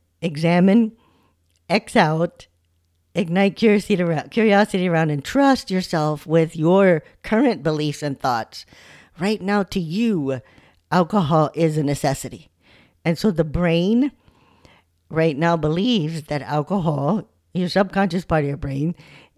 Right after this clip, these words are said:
is necessary to surviving life. So it's totally understandable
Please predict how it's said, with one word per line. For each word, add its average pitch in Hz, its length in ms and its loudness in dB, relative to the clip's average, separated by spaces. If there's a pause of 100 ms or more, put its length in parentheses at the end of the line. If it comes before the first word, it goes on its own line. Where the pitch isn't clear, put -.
(160)
is 151 320 -4
necessary 151 800 -2
to 160 160 -6
surviving 139 520 -2
life. 147 360 -4 (360)
So - 180 -2
it's - 140 -2
totally 262 400 4
understandable 170 920 0